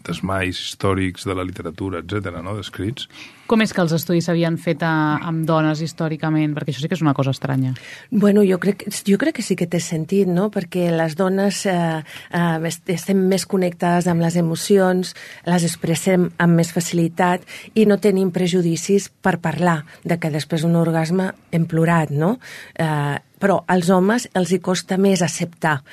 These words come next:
Speaker 3: aquest, aquest, aquests pics emocionals, no? Un home que plori després d'un orgasme, home, escolta, on està la virilitat i la masculinitat, no? I, i els hi passa. Llavors també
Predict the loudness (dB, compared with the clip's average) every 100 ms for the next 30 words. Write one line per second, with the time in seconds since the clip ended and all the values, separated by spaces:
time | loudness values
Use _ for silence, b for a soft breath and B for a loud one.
0 | B B -2 -2 0 -4 -4 -6 -6 -4
1 | -4 -4 -6 -4 -2 2 0 -2 0 0
2 | 2 0 2 2 2 -2 0 0 0 0
3 | 0 0 0 2 2 2 0 0 -4 2
4 | 4 4 4 0 -4 B B B -2 -2
5 | -2 0 2 2 2 2 0 2 2 0
6 | -4 -6 -6 -4 -2 -4 -6 -8 -6 -4
7 | -2 -2 -2 -4 -2 -2 -2 -4 -6 -4
8 | -8 -8 -6 -4 -4 -2 2 2 2 0
9 | -2 B B B -2 0 0 2 2 2
10 | 0 -2 -2 -2 -4 -4 -2 -4 -4 -2
11 | -2